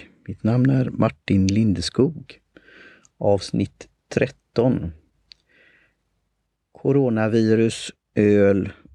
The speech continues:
och icke-konferens. Som jag pratade om i förra avsnittet så såg jag fram emot väldigt mycket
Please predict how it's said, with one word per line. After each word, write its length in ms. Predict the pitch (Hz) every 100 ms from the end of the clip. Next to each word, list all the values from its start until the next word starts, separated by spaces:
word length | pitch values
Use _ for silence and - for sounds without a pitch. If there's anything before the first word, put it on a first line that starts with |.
| -
och 480 | 98 - _ - - - _ _ _ _ _ _ _ _ _ -
icke-konferens. 1300 | 135 - - - - 92 - 92 110 101 - - _ _ _ _ _ _ _ _ _ _ _ _ _ _ _ _ _ _ _ _
Som 160 | _ 120
jag 100 | 104
pratade 300 | 127 113 120
om 80 | 123
i 40 |
förra 280 | - 135 123
avsnittet 640 | 131 - 104 98 - 95
så 180 | - 104
såg 220 | - 113
jag 100 | 110
fram 200 | 120 110
emot 300 | 113 123 -
väldigt 240 | 117 107
mycket 400 | 110 - - 95